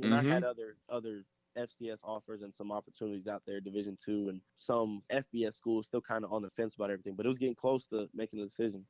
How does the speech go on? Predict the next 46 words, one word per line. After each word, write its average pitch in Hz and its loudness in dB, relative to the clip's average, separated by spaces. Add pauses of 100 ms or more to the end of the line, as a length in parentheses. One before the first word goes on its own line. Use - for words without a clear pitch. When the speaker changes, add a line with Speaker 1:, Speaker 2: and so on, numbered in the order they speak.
(240)
Speaker 1:
There 120 4
was 117 4
a, 110 4
there 131 4
was 120 2
a - -6
quarterback 135 2
for 101 -8
Furman, 120 0
actually. 101 -6 (180)
I've 110 -6
never 127 6
spoken 123 2
a 117 4
word 117 4
to 104 -8
this 98 -6
guy, 101 -2
but 101 -4
his 104 -6
name's 98 -6
Hamp 113 0
Sisson. 98 -4 (340)
Speaker 2:
Mm-hmm. 101 0
Speaker 1:
Uh, 95 4
was 95 -4
a - -20
quarterback 110 0
there 107 0
at 92 -8
Furman 110 -2
for 98 -10
a - -8
couple 98 -6
years. 98 -4 (340)
I 107 0
believe 123 2
that 107 2 (260)
it 107 2
was 101 0 (120)
just 110 -6
a 107 0
waiting 104 4
game 98 0
with 95 -4
him. 92 0